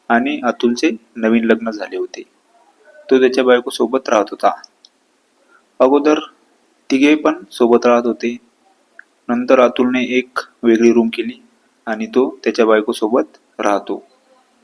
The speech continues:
अतुलची बायको प्रियांका ही अतुलपेक्षा पण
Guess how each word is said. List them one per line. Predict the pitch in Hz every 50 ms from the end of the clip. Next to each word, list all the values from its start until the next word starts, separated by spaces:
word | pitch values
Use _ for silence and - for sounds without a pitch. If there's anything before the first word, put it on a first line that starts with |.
| _ _ _ _ _ _ - _ _ - -
अतुलची | 120 - 151 156 156 - 147
बायको | 147 139 139 143 147 151 156 - _ _ _ _ _ _ -
प्रियांका | 127 131 131 131 127 127 - 135 131 139 139 - _ -
ही | 147 147 139
अतुलपेक्षा | 135 135 - 135 135 - 131 127 - - 131
पण | 127 - 151 151